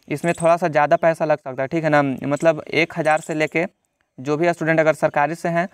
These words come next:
तो उनका तो कम ही लगेगा, एक हज़ार से लेके आपको पन्द्रह सौ रुपया तक के जो है इसमें, ए, आपको फॉर्म भरने में कंपार्टमेंटल का एग्जाम लग सकता है, ठीक है ना, चाहे कितना भी सब्जेक्ट का भरिए।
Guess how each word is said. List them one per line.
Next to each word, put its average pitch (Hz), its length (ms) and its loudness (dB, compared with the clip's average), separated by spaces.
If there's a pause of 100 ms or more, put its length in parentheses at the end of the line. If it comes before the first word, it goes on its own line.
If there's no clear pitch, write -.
(260)
तो 143 60 2
उनका 147 180 2
तो 156 100 -2
कम 151 200 0
ही 170 80 -4
लगेगा, 160 320 6
एक 156 220 0
हज़ार 160 160 4
से 160 120 -4
लेके 156 240 0
आपको 151 180 -2
पन्द्रह 147 360 2
सौ 165 120 -2
रुपया 156 220 2
तक - 160 0
के 156 160 0
जो 147 160 -4
है 143 140 2
इसमें, 160 260 -2 (380)
ए, 135 120 2
आपको 139 320 0
फॉर्म 143 280 0
भरने 143 260 0
में 160 140 0 (140)
कंपार्टमेंटल 139 520 -2
का 147 80 0
एग्जाम 147 300 0
लग 131 200 0
सकता - 280 -6
है, 120 60 -2
ठीक 151 160 -6
है 147 60 -2
ना, 135 80 2
चाहे 143 220 0
कितना 147 280 -2
भी 143 80 -2
सब्जेक्ट 123 340 0
का 127 100 2
भरिए। 123 300 -4